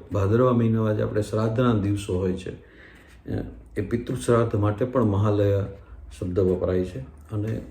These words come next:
કોઈ પણ, અ, આસોપાલવ જેવા પવિત્ર વૃક્ષ માટે પણ મહાલય શબ્દ વપરાય છે. તો મ ઉપરના આ વિશેષ શબ્દમાં આગળ ચાલીએ તો, અ, મહી, મહી નદી જે છે એ મહી, અ, નો બીજો એક અર્થ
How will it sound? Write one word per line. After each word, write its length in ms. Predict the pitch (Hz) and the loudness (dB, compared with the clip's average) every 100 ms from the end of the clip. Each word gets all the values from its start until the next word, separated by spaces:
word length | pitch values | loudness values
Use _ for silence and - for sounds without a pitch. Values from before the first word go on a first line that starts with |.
| - | -8
કોઈ 120 | 123 | -6
પણ, 220 | - - | -4 -4
અ, 160 | 123 - 101 95 | -4 -2 -2 -2
આસોપાલવ 480 | 101 - 110 110 107 | -2 -2 -2 0 0
જેવા 240 | 98 101 101 | 0 0 0
પવિત્ર 460 | 98 120 135 - | 2 0 0 -2
વૃક્ષ 360 | 95 107 107 - | -2 0 -4 -2
માટે 260 | 98 92 | -2 0
પણ 180 | 104 131 135 - - - - | 0 -2 -8 -12 -20 -16 -2
મહાલય 420 | 101 98 104 107 - - - - - | 4 6 6 4 2 -8 -18 -18 -8
શબ્દ 240 | 107 90 98 | -4 -2 2
વપરાય 460 | 90 82 95 87 | 2 2 2 2
છે. 400 | 85 - - - - - - - - - - - - | 0 -6 -12 -16 -12 -12 -12 -16 -20 -20 -20 -16 -12
તો 360 | - - - 147 147 - | -12 -12 -6 -2 -2 -2
મ 160 | 110 120 | 2 6
ઉપરના 480 | 135 135 139 131 131 | 6 4 2 4 2
આ 200 | - 117 | 0 0
વિશેષ 360 | 120 120 135 | 0 4 4
શબ્દમાં 520 | 127 123 123 127 127 | 4 0 2 2 4
આગળ 200 | 123 123 | 4 6
ચાલીએ 420 | 127 - 123 123 123 | 4 4 4 6 4
તો, 200 | 135 127 | 4 2
અ, 320 | 123 110 101 | 0 -2 -2
મહી, 480 | 98 110 123 117 98 101 - - - - | 4 4 6 4 2 -4 -14 -20 -20 -2
મહી 240 | 107 117 123 | 2 6 8
નદી 380 | 120 117 117 | 6 6 4
જે 140 | 107 104 | 4 0
છે 320 | - 101 - | 0 -4 -2
એ 80 | 101 | 0
મહી, 640 | 92 92 104 123 143 151 - - - - - - - - - - - _ - | 2 2 4 4 4 0 -12 -20 -20 -20 -20 -20 -20 -20 -20 -20 -20 _ -12
અ, 40 | - 113 - - - - - | -8 -6 -8 -12 -18 -10 2
નો 100 | 120 | 4
બીજો 260 | 120 127 | 4 6
એક 140 | 147 143 | 6 4
અર્થ 160 | 131 | 0